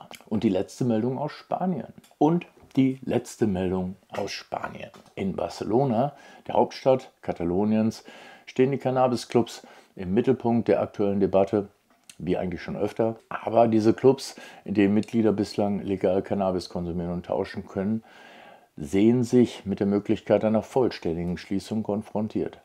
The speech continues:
da die lokale Politik vermehrte Inspektionen fordert. Also die Diskussion spiegelt sich auch in Deutschland wider, wo ähnliche Modelle in Betracht gezogen werden. Trotz der nachgewiesenen Vorteile einer Cannabis-Legalisierung gibt es laute politische Stimmen,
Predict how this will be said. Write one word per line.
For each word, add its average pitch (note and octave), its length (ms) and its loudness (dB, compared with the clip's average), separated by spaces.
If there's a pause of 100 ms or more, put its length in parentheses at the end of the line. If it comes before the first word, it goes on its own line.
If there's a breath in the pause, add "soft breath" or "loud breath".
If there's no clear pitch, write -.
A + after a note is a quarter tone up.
(120)
da G#2+ 100 -2
die G#2 120 0
lokale G#2 400 6
Politik G#2 440 2
vermehrte G2 680 0
Inspektionen G2+ 680 -2
fordert. - 600 -4 (180)
Also F#2 160 -4
die F#2 200 0
Diskussion A2 640 0
spiegelt A2 520 2 (560)
sich - 320 -6
auch F#2 200 0
in G2+ 100 0
Deutschland G2+ 560 2
wider, G2+ 360 4 (260 loud breath)
wo E2+ 180 -4
ähnliche A2 400 2
Modelle F#2+ 400 0
in E2+ 100 -4
Betracht - 400 -4
gezogen G2 500 -6
werden. F2+ 340 -2 (420 soft breath)
Trotz - 340 -4
der D3 100 -2
nachgewiesenen G#2+ 720 -2
Vorteile B2+ 640 4
einer B2+ 180 0
Cannabis-Legalisierung G#2 1300 -2
gibt F#2+ 160 -6
es - 160 -10
laute A2 320 -4
politische G#2+ 580 -4
Stimmen, G#2+ 420 -4